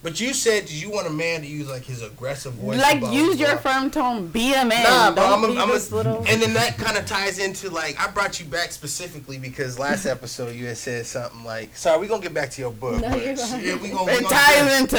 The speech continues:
Speaker 2: the book.
Speaker 1: All right, so basically you said, uh, men that are raised by women are,
Speaker 2: Mm-hmm.
Speaker 1: are basically emotional.
Speaker 2: They are kinda emotional.
Speaker 1: But what do you consider emotional?
Speaker 2: They're more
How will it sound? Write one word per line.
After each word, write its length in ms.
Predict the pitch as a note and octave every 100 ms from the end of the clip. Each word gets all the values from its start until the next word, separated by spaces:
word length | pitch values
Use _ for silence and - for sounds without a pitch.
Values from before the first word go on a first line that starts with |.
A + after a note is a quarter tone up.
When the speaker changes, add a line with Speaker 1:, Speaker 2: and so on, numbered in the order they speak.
| A3
Speaker 2:
the 60 |
book. 300 | G3+ G3+ F3 -
Speaker 1:
All 120 | F3+
right, 160 | F3 E3
so 140 | F3+
basically 480 | F#3 G3 F3+ F3+ F3+
you 100 | F3+
said, 380 | - F#3 E3 D#3+
uh, 320 | D3+ C3+ A#2+
men 440 | A#2 C#3+ F#3+ G#3 F3
that 140 | D#3
are 100 | C#3+
raised 400 | C3 D3+ D3 B2+
by 120 | A#2+
women 500 | A#2 C#3 C3 B2 A#2 -
are, 20 | G3+
Speaker 2:
Mm-hmm. 180 | G#3+ G3+ - - -
Speaker 1:
are 120 | A2+ A2
basically 520 | A2 C3 C3 B2 A#2
emotional. 520 | G#2 A2+ A#2+ A2 G2+ - - - - -
Speaker 2:
They 240 | G#3+ A3
are 240 | F#3+ G#3 -
kinda 480 | F3 E3 D#3 - -
emotional. 420 | - - - - C3+
Speaker 1:
But 260 | D3 C3+
what 120 | C#3+
do 60 | F#3
you 140 | G3+ A#3+
consider 440 | F3+ - E3+ D#3
emotional? 500 | D3 D3+ D#3 A2+ G#2 - - - - - - - - -
Speaker 2:
They're 460 | F3 B3 C4 C4+
more 680 | C4 A#3+ A#3+ B3+ B3+ B3+ B3+